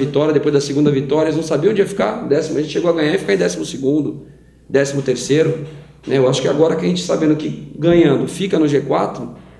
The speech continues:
eu acho que com maior razão ainda eles vão correr, vão se dedicar, vão, vão, vão batalhar. Agora, uma hora pode ter um insucesso, aí a gente conta, né, com inteligência, com a compreensão do torcedor, na hora que acontecer, sendo em casa, sendo fora,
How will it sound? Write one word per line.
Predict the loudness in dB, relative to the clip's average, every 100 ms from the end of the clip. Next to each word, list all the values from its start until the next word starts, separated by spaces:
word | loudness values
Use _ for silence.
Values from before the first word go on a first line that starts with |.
| -20 -12
eu | -2
acho | -2 -2
que | -8
com | -10 -4 0
maior | 2 2
razão | 0 0 2
ainda | 2 0
eles | -2
vão | -2
correr, | 2 2 2
vão | 0
se | -2
dedicar, | -2 -2 -2 -2 -2
vão, | -2 -2 -4 -8 -10
vão, | -4 -4
vão | -2 -2
batalhar. | -2 -2 -2 -4 -8 -12 -20 -14
Agora, | -2 0
uma | 0 0
hora | 0 0 0
pode | 0 0
ter | 2
um | 0
insucesso, | 0 -4 -4 -2 0 0
aí | 0
a |
gente | 0 -2
conta, | 0 0 2 -2 -4 -10 -16 -20 -10
né, | -2 -2
com | 0 0 0 -2
inteligência, | -4 -2 0 0 2 2 2 -2
com | -2 -4
a |
compreensão | -4 -4 -2 -2 -2
do | 0
torcedor, | 0 0 2
na | 2
hora |
que | 0
acontecer, | -2 -2 0 0 2
sendo | 2 2
em | 2
casa, | -2 -2
sendo | -2 -4 -4
fora, | -2 0 0 -2 -8